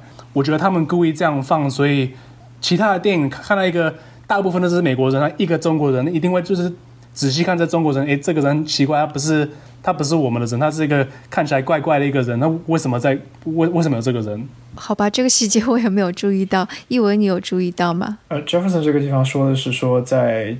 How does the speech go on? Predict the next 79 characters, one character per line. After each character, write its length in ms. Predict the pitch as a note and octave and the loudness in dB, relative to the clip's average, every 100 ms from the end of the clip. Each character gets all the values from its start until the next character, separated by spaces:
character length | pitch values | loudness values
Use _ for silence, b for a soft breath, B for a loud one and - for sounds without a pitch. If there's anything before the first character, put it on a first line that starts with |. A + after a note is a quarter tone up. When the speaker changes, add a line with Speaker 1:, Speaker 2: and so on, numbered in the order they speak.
| - | -6
Speaker 3:
这 180 | - B2+ | -2 -2
个 100 | - | -2
整 200 | B2+ A#2 | -4 -2
个 80 | |
剧 140 | C3 C3+ | 0 0
里 60 | |
面 160 | A2+ A2 | -2 -2
是， 300 | B2 C3+ B2 | -2 0 0
你 80 | A#2+ | 2
说 160 | C#3+ | 4
的 60 | D#3 | 4
美 120 | B2 | 2
国 140 | A2+ A#2 | 2 0
人 140 | B2 | 2
是 240 | - B2 G2+ | 2 0 -2
白 140 | - A#2 | 0 2
人 120 | A#2+ | 2
吗？ 220 | B2 C3+ - - - - - - - - | 0 -4 -12 -20 -20 -20 -20 -20 -6 0
Speaker 1:
对。 200 | C3+ - - - - - - - | 0 0 -14 -20 -20 -20 -12 0
Speaker 3:
OK， 300 | C3 A2 - | 2 2 0
所 160 | - D3+ | -4 -2
以 60 | |
你 80 | D3 | -2
说 180 | C#3+ C#3+ | -2 -2
的 60 | |
是 160 | C3+ C3+ | 0 -2
说 120 | C3+ | 0
在 140 | C3+ C3 | 0 -2
整 160 | A#2+ | -2
个 80 | A#2 | -4
剧 200 | A#2 C3 | -2 -2
里 100 | A2 | -2
面， 280 | G#2+ G#2 A#2+ B B - | -4 -6 -8 B B -4
呃， 360 | A#2 A2 G2+ G2+ | 0 0 0 -2
有， 220 | D#3 A2+ G2+ - - | 0 0 0 -10 -2
只 100 | C3+ | 2
有 120 | C#3 | 2
几 180 | C3+ G#2+ | 0 0
个 100 | A#2 | 0
镜 220 | - A#2+ | 0 -2
头 180 | - A2 | -2 -4
是 140 | A#2 | -4
里 60 | G#2+ | -4
面 120 | G#2+ | -4
出 140 | - | -2
现 140 | A#2+ A2 | -2 0
了 80 | |
白 160 | G2+ G#2 | 0 -2
人 200 | G2 F#2+ | -2 -4
的。 120 | G2 - - - | -6 -8 -6 -2
Speaker 1:
对。 200 | B2 A#2+ | -2 -2
Speaker 3:
然 180 | A#2+ A#2 | -4 0
后 160 | C3 B2 | 0 0
白 160 | A#2+ | 2
人 120 | A#2+ B2+ | 2 2
的 80 | |
出 160 | B2+ C3+ | 0 0
现 180 | C3 A#2+ | 0 0
在 140 | A#2+ | 0
这 140 | A2+ A#2+ | -2 -4
个， 100 | A2+ - | -6 -4
这 140 | A#2+ | -4
部 100 | A#2+ | -2
剧 140 | A2+ | -4
里 60 | A2 | -4
面 180 | G2+ A2+ | -4 -4
反 180 | - G#2+ | -2 -2
而 160 | G#2 | -2
变 160 | G#2 B2 | 0 -2
成 140 | A2 | -2
了 80 | G#2 | -6
一 20 | |
部 140 | G#2 A2 | -4 -4
很 160 | G#2+ | -4
奇 220 | G#2 - | -4 -2
怪 160 | A#2 A2+ | 0 0
的 80 | G2 | 0
事 120 | - | -6
情， 180 | G2+ | -8